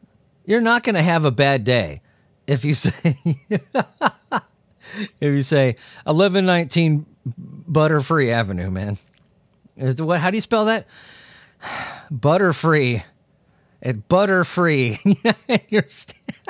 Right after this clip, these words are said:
<laughs> she's like, "Huh? Huh? What is that? How do you spell it?"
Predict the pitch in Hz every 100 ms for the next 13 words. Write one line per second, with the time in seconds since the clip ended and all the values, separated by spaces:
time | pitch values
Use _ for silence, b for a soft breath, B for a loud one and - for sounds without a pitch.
0 | - _ 339 - _ _ - 214 185 -
1 | 185 151 127 190 214 262 330 - b b
2 | - 233 240 294 269 262 294 285 214 226
3 | 269 - 254 262 285